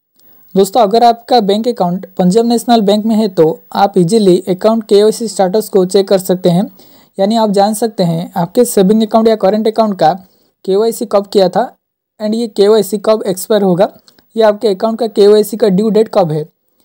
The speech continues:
आप ऑनलाइन जान सकते हैं आपके अकाउंट में केवाईसी अपडेट है या नहीं, या अभी तक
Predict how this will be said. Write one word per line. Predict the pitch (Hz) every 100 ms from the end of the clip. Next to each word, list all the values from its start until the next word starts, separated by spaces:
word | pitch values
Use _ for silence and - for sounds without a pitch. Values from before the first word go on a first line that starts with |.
| _ _ _ _ -
आप | 208 -
ऑनलाइन | 185 214 220
जान | 220 220
सकते | 220 214
हैं | 196 214
आपके | 208 190 233
अकाउंट | 190 220 226
में | 196 180
केवाईसी | 190 202 214 220
अपडेट | 185 208 185
है | 185
या | 202
नहीं, | 190 185 233
या | 226 220
अभी | 185 190
तक | 208 196